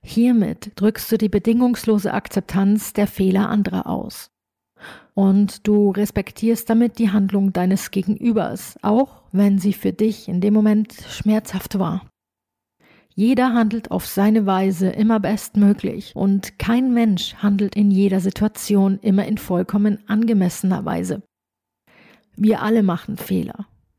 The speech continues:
und dafür sind wir hier. Indem du anderen ihre vermeintlichen Fehler oder Schwächen aktiv vergibst, befreist du dich selbst aus deiner Opferrolle. Die vierte Affirmation,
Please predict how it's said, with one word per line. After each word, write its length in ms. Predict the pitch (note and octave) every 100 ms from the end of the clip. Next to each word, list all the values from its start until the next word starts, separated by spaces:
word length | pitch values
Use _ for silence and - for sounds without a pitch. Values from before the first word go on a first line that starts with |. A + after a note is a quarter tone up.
| _
und 160 | F3+ -
dafür 560 | F3+ - - F#3 F3+ E3+
sind 380 | - F3+ F3+ E3+
wir 180 | F#3 F#3
hier. 420 | - G#3 - G3+ _ _ _ _ _ _ - -
Indem 560 | - G3+ G3+ A3 B3+ C4 -
du 180 | F#3+ -
anderen 600 | G#3+ A#3+ A#3 F#3 F3 G3
ihre 220 | G3 F#3+
vermeintlichen 720 | F#3 F#3 G#3+ A#3+ F#3 F3+ - F3
Fehler 400 | - A3+ A#3 F3
oder 200 | D#3+ E3+
Schwächen 540 | F#3+ A3 - F3+ F3
aktiv 520 | G3+ G#3 - G3+ -
vergibst, 640 | - F3+ F3+ A#3 G3+ - - _
befreist 480 | F#3+ - F3 A3+ -
du 40 |
dich 260 | A3+ F#3+ -
selbst 600 | F3 E3 - - - -
aus 260 | F3+ -
deiner 460 | - E3+ E3+ A3+ A#3
Opferrolle. 720 | G#3 - G3+ F3 F#3+ F#3+ - G3+ _ _ _ _ _ _ _ _ _ _ _ _
Die 60 | G#3
vierte 400 | - A3 F#3+ -
Affirmation, 960 | F#3 - F3 E3+ - G3 F#3 F#3 -